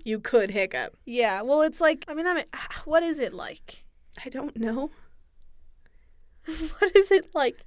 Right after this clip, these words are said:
Speaker 2: Deegan?
Speaker 1: I, that's something I was thinking of. Like, a hiccup is unlike most things.
Speaker 2: Yeah.
Speaker 1: It's kind of
Speaker 2: Well,
Speaker 1: like
Speaker 2: like,
Speaker 1: a
Speaker 2: you tickle
Speaker 1: yawn.
Speaker 2: the bottom of a snake and then something happens to the, the top of it.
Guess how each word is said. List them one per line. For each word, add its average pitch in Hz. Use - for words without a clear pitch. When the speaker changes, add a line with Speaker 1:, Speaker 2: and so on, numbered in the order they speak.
Speaker 2:
Deegan? 262
Speaker 1:
I, 440
that's 359
something 392
I 330
was 294
thinking 359
of. 202
Like, 208
a 233
hiccup 285
is 233
unlike 233
most 214
things. 160
Speaker 2:
Yeah. 240
Speaker 1:
It's 277
kind 320
of 359
Speaker 2:
Well, -
Speaker 1:
like -
Speaker 2:
like, 359
Speaker 1:
a 320
Speaker 2:
you 339
tickle 339
Speaker 1:
yawn. 311
Speaker 2:
the 294
bottom 254
of 220
a 226
snake 214
and 202
then 196
something 226
happens 233
to 202
the, 196
the -
top 233
of 185
it. 151